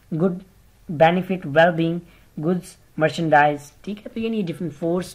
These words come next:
drops, iron, features, force, strength। तो you can find there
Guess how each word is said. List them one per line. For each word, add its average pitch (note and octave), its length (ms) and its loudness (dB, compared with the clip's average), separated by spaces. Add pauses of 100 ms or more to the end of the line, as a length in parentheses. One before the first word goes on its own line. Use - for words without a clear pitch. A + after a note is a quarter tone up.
drops, E3+ 340 -2 (140)
iron, D#3+ 240 2 (100)
features, E3 400 -6 (360)
force, E3 280 -4
strength। A#2 400 -10 (540)
तो F3+ 160 -6
you D#3 220 -10
can E3 180 -8
find E3 320 -6
there D#3 180 -4